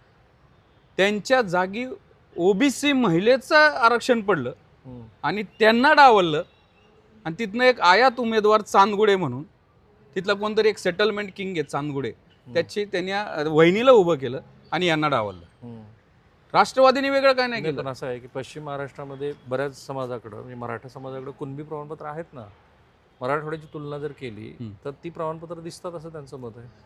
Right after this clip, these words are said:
Speaker 1: नाही, आमचं तेच म्हणणं आहे
Speaker 2: हं.
Speaker 1: की ओपनच्या जागेवर तर तुम्हाला आम-, आम-, लि-, लढून देत नाही. कुणबी प्रमाणपत्र ही आत्ता झाली हो. तुमची वे-, दोन हजार चार नाही, दोन हजार बाराच्या नंतर हे कुणबी सगळे व्हायला लागले.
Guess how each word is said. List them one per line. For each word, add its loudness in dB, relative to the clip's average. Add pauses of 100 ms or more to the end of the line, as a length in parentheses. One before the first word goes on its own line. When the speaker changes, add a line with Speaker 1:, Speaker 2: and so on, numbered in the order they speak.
(140)
Speaker 1:
नाही, -4
आमचं -6
तेच -6
म्हणणं -6
आहे -4
Speaker 2:
हं. -10
Speaker 1:
की -10
ओपनच्या -2
जागेवर 0
तर -4
तुम्हाला -2
आम-, -4
आम-, -8
लि-, -6
लढून 0
देत -6
नाही. -12 (380)
कुणबी -2
प्रमाणपत्र -4
ही 0
आत्ता 2
झाली 0
हो. 0 (380)
तुमची -6
वे-, 0
दोन 0
हजार 0
चार 2
नाही, -6
दोन -4
हजार 0
बाराच्या 4
नंतर 0
हे 4
कुणबी -2
सगळे 2
व्हायला 2
लागले. -4